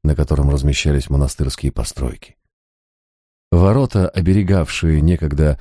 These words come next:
беззаботную жизнь монахов от внешнего мира, были открыты, хотя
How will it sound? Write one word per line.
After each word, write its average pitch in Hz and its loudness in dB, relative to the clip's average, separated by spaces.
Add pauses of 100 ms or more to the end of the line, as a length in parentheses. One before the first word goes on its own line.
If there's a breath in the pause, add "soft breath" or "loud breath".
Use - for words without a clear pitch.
(180 soft breath)
беззаботную 85 0
жизнь 73 0
монахов 76 0
от - -4
внешнего 67 0
мира, 87 2 (260 soft breath)
были 123 2
открыты, 110 -2 (420)
хотя 67 0